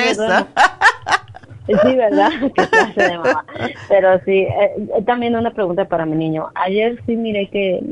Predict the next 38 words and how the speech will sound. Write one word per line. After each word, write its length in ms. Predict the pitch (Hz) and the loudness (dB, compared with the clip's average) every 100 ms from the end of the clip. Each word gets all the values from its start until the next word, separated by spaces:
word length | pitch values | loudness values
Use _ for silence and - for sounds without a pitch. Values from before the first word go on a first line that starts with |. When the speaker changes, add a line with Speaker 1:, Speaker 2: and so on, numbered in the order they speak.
| 175 208 | -10 -8
Speaker 1:
que 100 | 185 | -8
se 120 | 175 | -6
sentía 380 | 170 165 175 180 | -6 -4 -2 -2
así, 240 | 175 180 | -2 -4
le 120 | 185 | 0
dolía 300 | 175 175 175 | 2 2 2
la 120 | 196 208 | 0 -2
cabeza, 500 | 170 156 160 - 247 - _ - - _ _ _ _ _ | -2 -2 -2 -4 -10 -10 _ -20 -20 _ _ _ _ _
pero 380 | 202 190 190 175 | 0 4 2 0
me 240 | - 180 | -2 0
dijo 220 | 180 190 233 | 0 0 -2
que 140 | 226 | -4
por 200 | - 180 | -4 -2
lo 140 | 175 - | -2 -4
que 120 | 170 | -4
cenó 520 | 180 170 170 180 226 | -4 -2 -2 -4 -4
se 80 | - - | -8 -6
sintió 420 | 180 165 175 175 | -6 -4 -4 -4
mal. 460 | 175 170 170 170 - _ _ _ _ _ - | -4 -6 -6 -6 -10 _ _ _ _ _ -4
Speaker 2:
¿Qué 100 | 262 | 0
edad 160 | 302 349 | 0 2
Speaker 1:
Puede 180 | - 349 | 2 2
ser 80 | |
Speaker 2:
tiene? 180 | 381 269 | 2 0
Speaker 1:
que 80 | 226 | -2
le 100 | 196 | -2
haya 240 | 190 196 202 | -2 -2 0
caído 340 | 196 196 202 | 0 0 -2
mal. 300 | 196 185 170 - | -2 -4 -4 -4
Él 120 | 214 | -2
tiene 220 | 247 240 | 0 0
ocho 260 | 233 - 196 | -4 -4 -4
años. 260 | 185 165 160 - - | -4 -8 -14 -8 -2
Speaker 2:
Ok. 220 | 247 269 156 139 - - | 0 0 -2 -4 -10 -12
Speaker 1:
Ocho 280 | 185 190 | -8 -6
años. 360 | 175 165 156 156 151 - - - _ - | -4 -4 -6 -8 -14 -20 -20 -20 _ -2
Pero 520 | 190 175 170 170 - | 2 4 2 2 0
le, 800 | 185 185 180 170 165 165 - - | 0 2 2 2 2 0 -2 -4